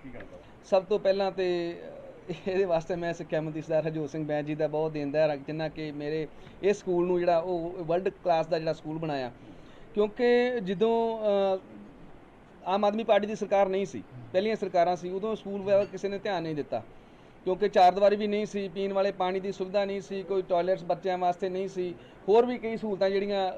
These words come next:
Speaker 2: ਸਕੂਲ ਨੂੰ ਜ਼ਰੂਰੀ ਹੁੰਦੀਆਂ ਨਹੀਂ ਸੀ। Even ਕਿ ਟੀਚਰ ਵੀ ਨਾਰਾਜ਼ ਹੀ ਚੱਲਦੇ ਸੀ ਸਰਕਾਰ ਦੇ ਨਾਲ। ਅੱਜ ਟੀਚਰ ਵੀ ਖੁਸ਼ ਹੈ,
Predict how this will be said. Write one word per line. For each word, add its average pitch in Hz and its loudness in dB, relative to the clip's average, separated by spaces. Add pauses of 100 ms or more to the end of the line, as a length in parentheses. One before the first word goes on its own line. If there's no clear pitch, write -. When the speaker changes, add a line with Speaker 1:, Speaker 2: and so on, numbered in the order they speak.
Speaker 2:
ਸਕੂਲ 208 -6
ਨੂੰ 226 0
ਜ਼ਰੂਰੀ 208 0
ਹੁੰਦੀਆਂ 165 0
ਨਹੀਂ 190 0
ਸੀ। 151 -4 (120)
Even 202 -4
ਕਿ 214 0
ਟੀਚਰ 208 -6
ਵੀ 220 -4 (380)
ਨਾਰਾਜ਼ 196 8
ਹੀ 220 0
ਚੱਲਦੇ 175 4
ਸੀ 180 -6
ਸਰਕਾਰ 156 2
ਦੇ 151 -2
ਨਾਲ। 143 2 (400)
ਅੱਜ 185 4
ਟੀਚਰ 196 0
ਵੀ 233 0
ਖੁਸ਼ 220 2
ਹੈ, 214 4